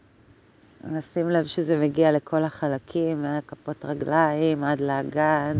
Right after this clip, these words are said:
עד לכתפיים, עד לכפות ידיים, עד לראש למעלה, לא באלימות.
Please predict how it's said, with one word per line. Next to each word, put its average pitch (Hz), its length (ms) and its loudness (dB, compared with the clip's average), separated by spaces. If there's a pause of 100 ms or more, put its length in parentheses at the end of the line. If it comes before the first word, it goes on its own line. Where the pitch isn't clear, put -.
עד 143 240 0
לכתפיים, 143 1120 0
עד 147 160 0
לכפות 147 520 -2
ידיים, 139 600 2 (800)
עד 151 160 0
לראש 147 540 -2
למעלה, 143 540 -4 (580)
לא 156 120 -4
באלימות. 156 680 4